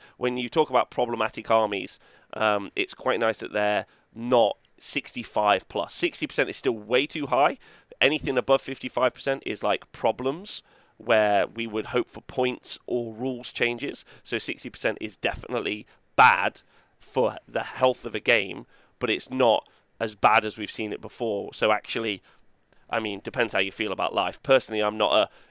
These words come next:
"It's not as bad as we've seen before" kind of guy. I'm like, "Why don't we try and do better" kind of guy. Those are two kind of, uh, like, I think competing ideologies a lot of the time. Uh, Daughters of Cain, Disciples of Tzeentch, Daughters of Cain fifty-eight,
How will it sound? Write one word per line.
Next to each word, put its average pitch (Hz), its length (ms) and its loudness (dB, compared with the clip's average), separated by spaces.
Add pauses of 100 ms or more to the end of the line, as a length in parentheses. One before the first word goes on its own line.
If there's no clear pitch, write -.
(100)
"It's - 460 -6
not 127 220 2
as 113 80 -2
bad 107 200 2
as 101 120 -12
we've 92 140 -10
seen 107 180 -4
before" 107 300 -2
kind 107 220 0
of 98 60 -4
guy. 98 300 4
I'm 98 160 -2
like, 95 220 -2
"Why 107 120 2
don't 101 100 0
we 101 80 -6
try 101 220 -4
and 95 80 -10
do 98 100 -8
better" - 240 2
kind 98 240 -8
of 87 60 -10
guy. 87 260 0 (260)
Those 120 200 0
are 110 40 -4
two 135 220 -2
kind 110 240 0
of, 98 160 -4 (300)
uh, 104 260 0 (240)
like, - 260 -2 (360)
I 120 120 6
think 156 240 -2
competing 117 480 -6
ideologies 98 520 -2
a 98 40 -4
lot 95 80 -2
of - 60 -8
the - 60 -14
time. 104 180 -2 (280)
Uh, 160 160 8
Daughters 202 220 8
of - 80 -6
Cain, 165 300 4
Disciples 135 380 0
of 143 60 -2
Tzeentch, - 240 -6
Daughters - 200 0
of - 20 -18
Cain 135 180 0
fifty-eight, 123 580 2